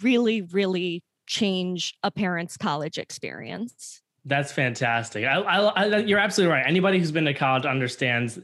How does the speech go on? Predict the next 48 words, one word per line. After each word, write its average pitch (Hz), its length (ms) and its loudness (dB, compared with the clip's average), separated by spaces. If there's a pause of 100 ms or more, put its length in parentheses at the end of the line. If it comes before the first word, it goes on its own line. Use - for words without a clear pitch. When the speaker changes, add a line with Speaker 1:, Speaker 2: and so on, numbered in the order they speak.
(280)
Speaker 2:
how 170 420 2
fast 143 560 0
and, 147 180 0
and, 170 160 0
and 175 100 2
honestly, 185 380 2
how 160 280 2
ridiculously 143 520 0
priced 131 280 -2
textbooks 139 400 -4
are. 123 220 0 (180)
That 214 160 2
could 208 120 2
be 180 80 6
a 165 60 4
whole 170 140 4
nother 151 200 2
podcast 135 640 0
or, 135 240 2
or - 40 4
Speaker 1:
<laughs> - 40 2
Speaker 2:
conversation. 143 880 0 (200)
Speaker 1:
Yeah. 254 200 2
Speaker 2:
Um, 147 160 0
but, 185 200 2
but 202 100 4
it's, 214 240 0
it's 190 260 0
really 214 140 4
exciting 180 280 2
to 160 80 4
know 156 240 4
that 131 320 0 (440)
from, 151 280 2
from 147 140 0
our 160 160 2
perspective, 143 540 -2
this 143 160 -2
is 123 100 -4
five 147 240 0
hundred 147 240 0
seventy 135 340 0
people 123 380 0
who 123 140 0
are 117 160 2
giving 120 380 -2
one 131 260 0
dollar, 113 560 -2